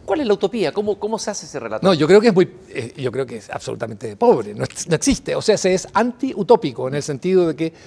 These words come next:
Speaker 2: se supone que la utopía es un engaño,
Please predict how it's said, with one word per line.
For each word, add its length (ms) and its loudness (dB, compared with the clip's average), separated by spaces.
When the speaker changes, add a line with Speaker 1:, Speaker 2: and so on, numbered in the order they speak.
Speaker 2:
se 220 -2
supone 640 0
que 80 -4
la 100 0
utopía 560 -4
es 220 -6
un 80 -2
engaño, 560 0